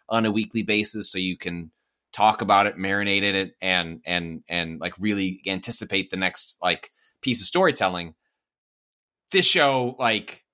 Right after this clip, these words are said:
th-, this, it had not benefited. Like, there's a lot, we talked about things that has not worked for it. I think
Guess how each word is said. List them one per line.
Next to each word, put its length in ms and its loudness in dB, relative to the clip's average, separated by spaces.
th-, 120 -10
this, 280 -4
it 260 -8
had 180 -2
not 200 0
benefited. 360 -4
Like, 120 2
there's 100 -6
a 40 -6
lot, 220 4
we 80 -2
talked 240 4
about 140 -6
things 200 -2
that 80 -4
has 100 -10
not 160 -2
worked 180 -6
for 220 -4
it. 80 -12
I 100 2
think 340 -4